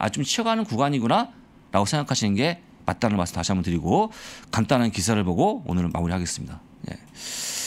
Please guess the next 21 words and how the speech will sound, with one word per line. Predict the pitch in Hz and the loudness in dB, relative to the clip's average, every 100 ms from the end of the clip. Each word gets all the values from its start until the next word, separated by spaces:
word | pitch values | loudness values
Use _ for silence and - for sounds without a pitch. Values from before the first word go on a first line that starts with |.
| - - - | -8 -10 -8
어떤 | - 123 113 | -2 2 4
기사가 | 95 90 | 4 2
나와 | 82 82 | 2 0
있는지 | 80 76 | -2 -4
같이 | 82 - | -4 -2
좀 | 82 | -2
보시겠습니다. | - - 80 - 85 98 156 - - - - - - - - - - - - 139 | -2 -4 -4 -4 -2 0 0 -4 -16 -20 -20 -20 -20 -20 -20 -20 -20 -20 -4 2
예, | |
아까 | 139 123 190 | 4 4 4
얘기한 | 127 107 | 4 2
것처럼 | 101 71 - - - - | 0 -2 -8 -20 -14 -2
씨비에스 | - 233 214 | 2 4 4
헬스가 | 220 202 196 180 | 2 2 4 4
약국 | 107 214 180 | 2 2 0
체인점, | 220 202 185 143 | 0 2 2 2
일 | 160 | 2
등 | 214 | 2
약국 | 139 - 127 | 2 2 0
체인점인데 | 175 151 110 117 180 | 0 2 2 2 2
혹시 | 170 233 196 - | 2 2 2 2
그 | 135 113 - | 2 2 0